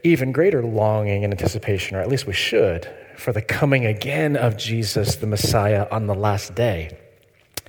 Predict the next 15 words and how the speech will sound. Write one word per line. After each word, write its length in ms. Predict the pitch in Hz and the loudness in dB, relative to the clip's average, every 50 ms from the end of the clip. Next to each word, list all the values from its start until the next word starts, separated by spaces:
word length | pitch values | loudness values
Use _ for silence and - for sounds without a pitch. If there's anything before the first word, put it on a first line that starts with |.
| - - - - - - - - - - - - | -20 -20 -20 -18 -18 -18 -18 -16 -16 -16 -16 -14
So 240 | - - - 156 147 151 156 | -8 0 2 2 2 2 0
each 220 | 202 220 202 - | -2 -2 2 2
of 180 | 226 190 165 139 | 0 0 2 2
these 200 | 151 147 131 - | 2 0 0 -2
four 260 | - - 160 147 135 | -4 0 0 0 2
Sundays 480 | - - - 143 143 139 131 127 113 120 | 0 0 0 2 2 4 2 2 4 2
of 160 | 113 101 117 | 0 2 2
Advent, 500 | 131 139 147 135 120 110 113 110 113 110 | 2 2 2 0 0 0 0 0 0 -2
we're 100 | 117 123 | -2 0
looking 320 | 127 156 160 - 190 185 | 0 0 -2 -2 -2 -2
at 80 | 160 131 | 0 0
an 120 | 123 117 | 0 0
Old 260 | - 117 139 160 156 | 0 0 0 0 -2
Testament 480 | - - 151 147 - - 143 123 110 104 | -2 -4 -2 -2 -2 -2 -2 -4 -4 -6
promise 800 | - - - 131 131 120 110 104 104 - - - - - - | -8 -6 -4 -2 -2 0 0 -2 -2 -2 -4 -4 -4 -6 -10